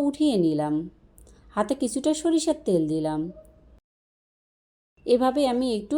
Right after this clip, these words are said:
কাঁঠালগুলো ছোট ছোট করে নিলাম। নিয়ে মাঝখানের অংশটা ফেলে দিব। এই অংশটা ফেলে দিতে হবে, এটা কিন্তু সেদ্ধ হবে না। আমি এভাবে একটু ছালগুলো ছাড়িয়ে নিব। আমি এভাবে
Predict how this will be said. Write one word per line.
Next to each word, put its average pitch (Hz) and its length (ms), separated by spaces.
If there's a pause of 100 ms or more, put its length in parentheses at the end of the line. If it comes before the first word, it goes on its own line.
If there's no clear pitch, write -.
কাঁঠালগুলো 247 540 (540)
ছোট 254 220
ছোট 254 140 (100)
করে 254 200
নিলাম। 151 340 (800)
নিয়ে 240 260
মাঝখানের 254 520
অংশটা 208 360
ফেলে 294 360
দিব। 156 140 (540)
এই 240 100
অংশটা 226 420
ফেলে 302 240
দিতে 180 240
হবে, 156 300 (580)
এটা 240 140
কিন্তু 254 220
সেদ্ধ 294 300
হবে 180 300
না। 160 120 (2250)
আমি 233 240
এভাবে 226 380
একটু 262 220 (260)
ছালগুলো 220 460
ছাড়িয়ে 285 460
নিব। 156 180 (880)
আমি 262 240
এভাবে 247 320